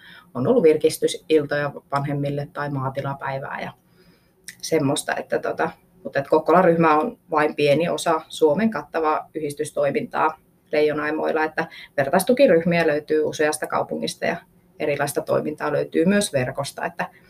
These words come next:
tää Kokkolan toiminta on sillä lailla vain pieni, pieni pala isompaa, tuota niin, kokonaiskuvaa, että Leijonaimot, tuota niin, niin toimintana kuitenkin haluaa edistää sitä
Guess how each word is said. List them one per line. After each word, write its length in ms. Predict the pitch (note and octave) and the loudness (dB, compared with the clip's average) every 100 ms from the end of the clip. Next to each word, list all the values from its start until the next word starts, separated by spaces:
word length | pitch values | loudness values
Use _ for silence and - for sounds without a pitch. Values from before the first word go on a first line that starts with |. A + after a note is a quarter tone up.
| _ _ - | _ _ -6
tää 160 | A#2 | -4
Kokkolan 480 | A#2 - C#3 C#3+ F3 - A#3+ | -4 0 4 4 2 -2 4
toiminta 460 | A#3 A3 A3 G#3 F#3 | 6 6 6 4 4
on 60 | |
sillä 260 | F3+ E3 D#3+ | 4 6 6
lailla 220 | D#3+ D#3 | 6 6
vain 160 | D#3 D3+ | 4 4
pieni, 360 | D#3 D3 D3 _ _ _ _ - | 4 4 -4 _ _ _ _ 2
pieni 260 | F3+ F3 | 4 4
pala 320 | F3 D3+ D3 C#3 - _ _ - | 4 2 2 0 -6 _ _ -12
isompaa, 600 | D#3 D3 C#3 D3 D3 _ _ _ _ _ _ _ _ _ _ _ | -6 -6 -6 -8 -8 _ _ _ _ _ _ _ _ _ _ _
tuota 260 | _ B2 D#3 | _ -20 -18
niin, 240 | E3 D#3+ D#3+ | -12 -10 -6
kokonaiskuvaa, 840 | D#3+ E3 D#3+ E3 - D#3+ - F#3 | -4 -4 -4 -8 -6 -4 0 0
että 240 | - - - - - - _ _ | -2 -6 -10 -12 -20 -20 _ _
Leijonaimot, 680 | - F3 F3 F3 E3+ F3 - - - | -4 -2 -2 -4 -2 -2 -4 -12 -2
tuota 300 | F3 F3 F3 | -2 -2 -2
niin, 260 | F3+ F#3 | -2 0
niin 180 | F#3 F#3+ - _ _ _ - | 0 0 -4 _ _ _ 2
toimintana 560 | F3+ F3+ E3+ E3+ D#3+ E3 | 6 6 4 4 2 4
kuitenkin 360 | D#3+ D#3 D#3+ | 2 2 -2
haluaa 380 | D#3 E3 E3+ - - - - - | -2 -2 -2 -6 -12 -20 -10 0
edistää 440 | E3+ E3 - E3+ | 2 2 2 0
sitä 360 | E3+ E3 F3 | 0 -2 0